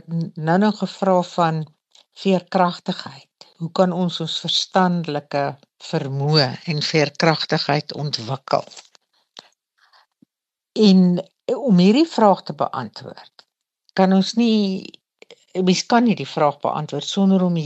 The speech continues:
heel nuutste neurowetenskaplike ontdekkings in terme van die menslike brein te bespreek nie. In die laat tagtigs, ehm, is die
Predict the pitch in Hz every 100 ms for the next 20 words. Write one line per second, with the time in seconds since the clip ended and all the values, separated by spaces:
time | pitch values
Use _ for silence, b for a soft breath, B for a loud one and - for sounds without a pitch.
0 | 143 165 180 175 156 - - - 156 151
1 | 147 156 151 147 143 151 - - 156 -
2 | 143 143 135 156 139 127 131 - 123 139
3 | - - 156 160 151 147 151 156 139 131
4 | 135 - 147 - 131 123 123 123 123 123
5 | 120 - 131 123 - - 139 110 - -
6 | - - b b b b _ _ _ _
7 | - B B B B B 196 202 196 180
8 | 202 208 - 233 220 - - - - -
9 | - - _ B B B B B B _
10 | 180 170 160 160 180 - 180